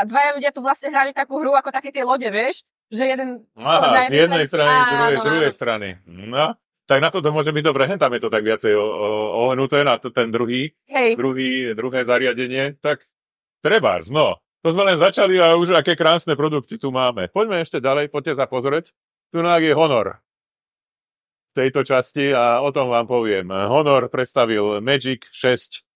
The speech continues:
Speaker 2: Pro. Je to priama konkurencia, aspoň teda podľa toho, čo Honor povedal, je iPhone pätnásť Pro alebo Max a Samsung Galaxy S dvadsaťštyri Ultra. Ty si myslím, že písal ešte takedy dávno, lebo my vieme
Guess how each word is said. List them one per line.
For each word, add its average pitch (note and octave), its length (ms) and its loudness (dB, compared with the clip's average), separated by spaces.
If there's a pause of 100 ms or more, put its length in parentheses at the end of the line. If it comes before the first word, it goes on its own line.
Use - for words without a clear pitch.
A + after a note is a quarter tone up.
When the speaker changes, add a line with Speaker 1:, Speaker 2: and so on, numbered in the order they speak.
Speaker 2:
Pro. A#2+ 340 2 (960)
Je C3+ 160 -2
to C#3 320 4 (560)
priama F3+ 320 4
konkurencia, D3 800 0
aspoň A#2 420 -6
teda G#2+ 200 0
podľa G#2 300 -6
toho, A#2+ 220 -4
čo G#2+ 140 -6 (160)
Honor A#2 300 -4
povedal, G#2+ 420 -6 (580)
je F#2+ 520 0
iPhone B2+ 460 0
pätnásť G#2 480 -2
Pro D#3+ 380 0
alebo G2 340 -2
Max - 360 -6 (300)
a D3 320 2
Samsung A#2+ 420 -4
Galaxy G#2+ 380 0
S G#2+ 160 0
dvadsaťštyri G2+ 600 -4 (340)
Ultra. A2+ 440 -2
Ty - 140 -10
si G3+ 120 -4
myslím, E3 300 -6
že C3 120 0
písal C#3+ 440 0
ešte C3+ 220 -2
takedy C3+ 300 0
dávno, B2 380 0
lebo B2 220 0
my C#3 140 -2
vieme D3 340 2